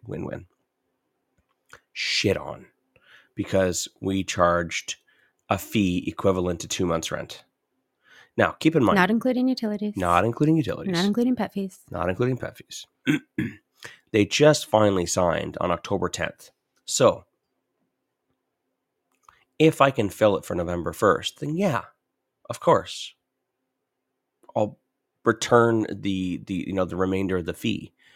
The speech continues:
Speaker 1: Um, now, I mean, the fee wasn't necessarily based on, <sighs> the fee to terminate the lease early wasn't based on two months worth of rent, 'cause we think it's gonna take two months worth of, worth of rent.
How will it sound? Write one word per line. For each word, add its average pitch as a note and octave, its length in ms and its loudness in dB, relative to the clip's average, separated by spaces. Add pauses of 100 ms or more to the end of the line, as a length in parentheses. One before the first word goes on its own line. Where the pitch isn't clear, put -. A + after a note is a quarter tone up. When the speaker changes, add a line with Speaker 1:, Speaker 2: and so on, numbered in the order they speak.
(200)
Speaker 1:
Um, F2 640 0 (460)
now, A#2 100 4
I G2 80 4
mean, G#2+ 160 -2
the G#2+ 80 -4
fee E3 240 -2
wasn't G#2+ 480 -2
necessarily F#2+ 760 -4
based F#2 400 -8
on, E2 500 -6 (2500)
<sighs> - 680 -10
the A#2 140 0
fee C#3+ 360 0
to B2 120 -12
terminate G#2+ 640 -2
the G2+ 80 -8
lease F#2 300 -6
early G2 200 0
wasn't A2+ 400 -2
based G2+ 280 -2
on F#2 180 -2
two G2 200 -2
months F#2 260 -2
worth F2+ 180 -4
of E2 60 -8
rent, E2+ 160 -4
'cause E2+ 160 -10
we F2 80 -6
think F#2 180 -4
it's E2+ 100 -10
gonna F2 140 -10
take E2 200 -8
two F2 120 -10
months D#2 200 -10
worth - 140 -12
of, - 80 -12
worth F2 260 -6
of - 100 -20
rent. - 320 -10